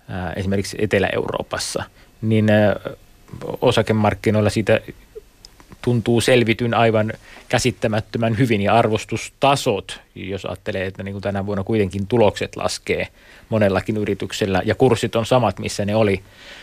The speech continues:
oli ennen kuin, ö, koronakriisiä tapahtui, niin,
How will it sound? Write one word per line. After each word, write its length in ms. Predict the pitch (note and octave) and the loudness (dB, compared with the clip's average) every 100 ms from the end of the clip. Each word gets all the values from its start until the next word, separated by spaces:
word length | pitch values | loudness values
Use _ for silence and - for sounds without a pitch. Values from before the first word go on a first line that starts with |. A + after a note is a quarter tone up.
| - - | -8 2
oli 260 | C3 B2+ | 4 6
ennen 260 | A#2 A2 G#2+ | 4 2 -2
kuin, 180 | A#2 A2 | -4 -6
ö, 340 | B2+ A#2 A2+ - | -2 0 0 0
koronakriisiä 920 | C3 B2 A2 - A#2+ A2 - A#2+ A2+ - | 2 2 2 -2 -2 -2 2 2 2 0
tapahtui, 540 | C#3 - G#2+ - A2 | 0 0 -2 -2 -4
niin, 240 | G2+ G2+ | -2 -4